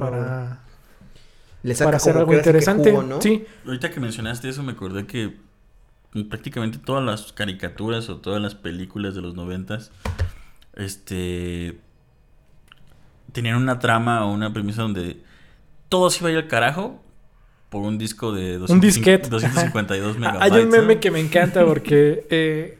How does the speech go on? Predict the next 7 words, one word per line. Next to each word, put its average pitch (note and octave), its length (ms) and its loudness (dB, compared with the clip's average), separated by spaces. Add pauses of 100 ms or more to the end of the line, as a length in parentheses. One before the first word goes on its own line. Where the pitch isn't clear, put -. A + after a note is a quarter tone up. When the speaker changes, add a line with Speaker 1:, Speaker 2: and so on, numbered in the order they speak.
(140)
Speaker 1:
creo F#3 200 6
que G#3+ 100 8
es G3+ 140 4
en G#3 320 4
cero F#3 260 4
cero F#3+ 240 0
siete. F#3+ 960 0